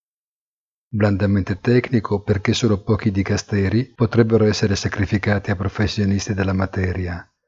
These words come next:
Blandamente politico perché si annuncia una sostanziale ammucchiata che conta di fatto tutti presenti alla chiamata alle armi.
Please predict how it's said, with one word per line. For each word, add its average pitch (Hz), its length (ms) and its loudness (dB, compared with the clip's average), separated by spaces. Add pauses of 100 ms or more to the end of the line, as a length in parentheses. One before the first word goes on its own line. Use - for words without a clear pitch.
(500)
Blandamente 101 680 2
politico 110 720 2
perché 117 320 2
si 131 140 2
annuncia 113 400 2
una 104 140 2
sostanziale 104 680 -2
ammucchiata 101 840 -2 (320)
che 120 140 2
conta 120 320 2
di 120 100 2
fatto 101 400 0
tutti - 300 -4
presenti 98 500 0
alla 92 140 -2
chiamata 92 360 -2
alle 90 200 -4
armi. 90 580 -8